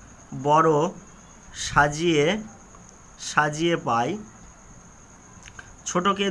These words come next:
দুই, তার মানে কত? একের ষোলো, তাহলে একের ষোলো less than, তারপরে কি ছোট? চার ছোট, তার মানে হচ্ছে একের আট less than, তারপরে কি আট ছোট, তার মানে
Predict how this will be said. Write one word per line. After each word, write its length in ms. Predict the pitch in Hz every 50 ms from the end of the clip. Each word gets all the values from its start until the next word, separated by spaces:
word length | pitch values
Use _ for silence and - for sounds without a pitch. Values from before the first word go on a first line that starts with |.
| 170 160
দুই, 180 | 180 196 214 220 220 214 - - - -
তার 100 | - 165
মানে 120 | 180 185 175 180
কত? 120 | 180 180 214 185 170 160
একের 220 | 175 185 180 - -
ষোলো, 220 | - 175 170 175 185 190 180 - - - - - - - -
তাহলে 200 | 160 156 156 156 151 151
একের 220 | 151 180 180 175 - -
ষোলো 240 | - 175 175 180 180 170 143
less 200 | 143 151 156 156 147 143
than, 160 | 151 147 147 156 - - - - - - -
তারপরে 280 | 160 160 165 185 190 190 -
কি 60 | 202 190 -
ছোট? 120 | 202 190 196 185 190 -
চার 160 | 185 165 170 170 - -
ছোট, 160 | - 185 202 202 202 202 202 - - - - -
তার 100 | - 165
মানে 100 | 160 165
হচ্ছে 160 | 170 165 - 160 143 139
একের 220 | 139 - 175 165 156 143 135 139
আট 140 | 143 139 - - - - - - - - - - - - - 139 143
less 180 | 160 165 160 147 139 139
than, 160 | 135 127 131 135 135 - - - - -
তারপরে 220 | 165 160 165 175 175
কি 40 | 196 185 165 165
আট 100 | 190 190 - - -
ছোট, 140 | - 208 208 208 196 196 196
তার 100 | 196 180
মানে 140 | 190 202 226